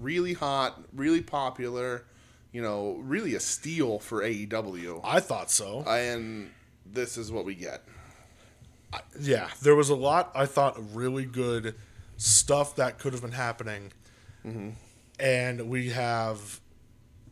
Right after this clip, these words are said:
Speaker 2: Mel grab somebody under the ropes. At this point, I'm fucking seething watching
Speaker 1: Yeah.
Speaker 2: this. Statlander takes her out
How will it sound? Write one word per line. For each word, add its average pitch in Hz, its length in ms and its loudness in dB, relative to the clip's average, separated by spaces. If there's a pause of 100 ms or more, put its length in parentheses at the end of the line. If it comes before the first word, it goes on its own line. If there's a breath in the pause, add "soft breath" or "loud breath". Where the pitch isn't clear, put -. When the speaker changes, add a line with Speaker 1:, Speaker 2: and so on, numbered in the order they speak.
Speaker 2:
Mel 139 840 8 (240)
grab 135 400 2
somebody 127 420 4
under 123 180 0
the 117 80 0
ropes. 107 360 -2
At 151 80 -2
this 175 200 4
point, 139 220 4
I'm 117 120 0
fucking 110 420 -4
seething 104 540 -2
watching 101 200 -4
Speaker 1:
Yeah. 107 120 -2 (100)
Speaker 2:
this. 101 320 0 (1120 soft breath)
Statlander 156 680 6
takes 139 280 0
her 120 180 2
out 107 320 0